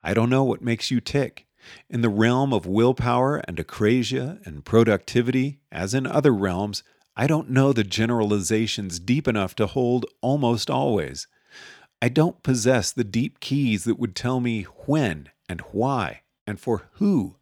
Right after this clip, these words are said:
a technique works or doesn't work. All I can do is be willing to accept it when someone tells me it doesn't work, and go on looking for the deeper generalizations that will hold everywhere, the deeper laws governing both the rule and the exception,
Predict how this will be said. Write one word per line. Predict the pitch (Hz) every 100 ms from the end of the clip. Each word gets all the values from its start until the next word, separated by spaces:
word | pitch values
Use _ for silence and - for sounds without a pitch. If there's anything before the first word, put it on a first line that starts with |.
| -
a | 107
technique | - 123 135 110 -
works | 117 160 110 - - - 147
or |
doesn't | 156 190 143 -
work. | 87 69 _ _ - - - _
All | - 107
I | 123
can | 135 156
do | 117 104
is | 104
be | 101 104
willing | 98 127 143 147
to | - 120
accept | 101 - 147 -
it | 80 -
when | 117 107
someone | - 127 113
tells | - 113 110 98
me | 147 165
it | - 98
doesn't | 87 98 -
work, | 90 67 - _ _ _ -
and | 113 90
go | 87
on | 90 95
looking | 98 113 101
for | - 98
the | 98 92
deeper | 87 113 - 104
generalizations | 95 101 98 92 92 95 139 - 104 98 - - - _
that | 143
will | 180 165
hold | - 131 131 135 -
everywhere, | 101 101 90 90 87 64 65 _
the | 107 104
deeper | 104 104 120
laws | 110 101 95 95 92 -
governing | 110 95 101 98 92
both | 98 90 -
the | 107
rule | 98 135 110 101 -
and | - 101 113
the | 117
exception, | 117 - 117 - - 71